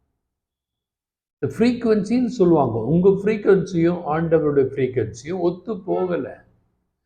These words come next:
ஆனா, தாவீதின் ஃப்ரீக்வன்சி ஆண்டவரோடு ஒத்து போகிறது. அவன் கேட்கிறான், "Shall I go and attack, attack the Philistines?" நான் போய் இந்த பிலிஸ்தியன்ஸோடு,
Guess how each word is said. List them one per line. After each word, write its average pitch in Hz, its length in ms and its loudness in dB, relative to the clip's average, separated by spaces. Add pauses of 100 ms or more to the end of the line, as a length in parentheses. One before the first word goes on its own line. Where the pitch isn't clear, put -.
(160)
ஆனா, 202 180 4
தாவீதின் 214 880 2
ஃப்ரீக்வன்சி 196 640 4
ஆண்டவரோடு 185 880 6
ஒத்து 170 520 2
போகிறது. 123 560 -4 (800)
அவன் 180 160 8
கேட்கிறான், 202 560 2 (120)
"Shall 185 160 0
I 180 80 4
go 180 280 8
and 208 100 4
attack, 180 420 -2 (280)
attack 170 360 -2
the 165 80 -4 (120)
Philistines?" 190 640 0 (840)
நான் 151 260 0
போய் 214 200 10
இந்த 196 120 6
பிலிஸ்தியன்ஸோடு, 196 1080 2